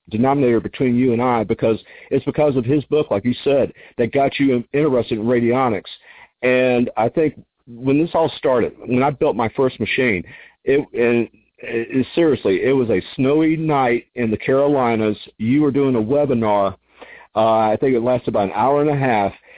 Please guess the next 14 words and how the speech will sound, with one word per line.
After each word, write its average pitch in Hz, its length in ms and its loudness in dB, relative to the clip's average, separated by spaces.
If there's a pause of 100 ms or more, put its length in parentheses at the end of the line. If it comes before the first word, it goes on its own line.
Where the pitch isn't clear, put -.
(300)
And 120 440 0
the, 110 320 0
one 131 140 0
of - 20 0
the 113 80 0
last 131 280 0
things 139 300 0
you 127 140 -2
were 120 40 -4
talking 123 300 0
about 110 120 0
as 95 60 -4
a 101 60 0
resource, 117 480 0